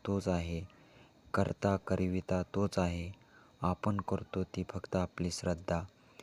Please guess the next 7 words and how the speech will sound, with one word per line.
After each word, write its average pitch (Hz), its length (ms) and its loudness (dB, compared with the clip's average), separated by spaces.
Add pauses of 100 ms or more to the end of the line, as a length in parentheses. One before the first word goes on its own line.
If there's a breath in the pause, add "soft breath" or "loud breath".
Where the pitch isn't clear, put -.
(260 loud breath)
श्री 92 280 2
स्वामी 87 380 -2
समर्थ. 85 540 -4 (640 loud breath)
जय 90 160 2
जय 87 340 0
स्वामी 82 420 -6
समर्थ. 80 600 -8